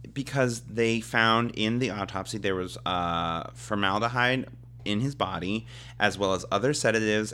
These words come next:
and other drugs that you would have to ingest, uh, intravenously, and yet there were no needle marks anywhere on his body. Um,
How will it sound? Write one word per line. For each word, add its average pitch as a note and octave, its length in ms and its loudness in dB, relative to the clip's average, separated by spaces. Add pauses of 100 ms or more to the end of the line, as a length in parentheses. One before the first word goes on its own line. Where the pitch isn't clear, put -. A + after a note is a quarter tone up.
and F#2+ 320 0
other G#2+ 460 2
drugs F#2+ 680 4
that E2+ 120 0
you F#2+ 160 -2
would F#2+ 140 0
have - 460 -6
to A2 160 -2
ingest, F#2 1000 -2 (680)
uh, F#2+ 520 2
intravenously, A2 1160 -4 (240)
and A#2 200 2
yet A2 160 0
there G#2+ 80 4
were G2+ 100 0
no G2+ 200 0
needle G2 320 -2
marks F2 360 -4 (100)
anywhere F2+ 480 -2
on E2+ 200 -6
his E2+ 160 -10
body. A#2+ 520 -6 (720)
Um, G2 960 2